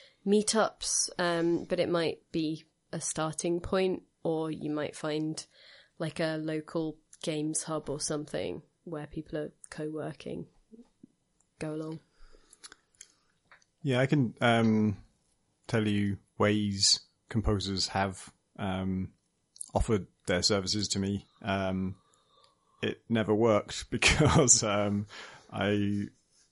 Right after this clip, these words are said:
Speaker 2: uh, the only way I've, e-, I've ever done it is to, when I decide I need a composer, put out a call,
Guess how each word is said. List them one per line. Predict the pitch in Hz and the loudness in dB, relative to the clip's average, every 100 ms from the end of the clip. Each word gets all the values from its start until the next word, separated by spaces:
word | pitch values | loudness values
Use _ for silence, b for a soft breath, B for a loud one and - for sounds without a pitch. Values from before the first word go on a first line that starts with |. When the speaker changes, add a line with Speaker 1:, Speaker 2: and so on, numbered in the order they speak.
| - | -4
Speaker 2:
uh, | 104 98 95 - - | -2 0 0 -4 0
the | 117 | 4
only | 107 | 6
way | 104 107 | 6 6
I've, | 104 | 6
e-, | 101 - | 2 0
I've | 104 | 0
ever | 98 92 | 0 0
done | 95 | -2
it | 98 - | -2 -4
is | 98 | -4
to, | - 95 92 90 - _ _ | -2 -2 -4 -6 -10 _ _
when | - 101 | -4 -2
I | 95 | 0
decide | 98 160 139 | 2 4 6
I | |
need | 113 104 | 4 2
a | |
composer, | 101 104 98 98 98 _ - | 0 0 2 0 -2 _ -4
put | 127 | 0
out | 110 - | 2 0
a | |
call, | 98 113 104 101 95 | 0 2 2 2 -2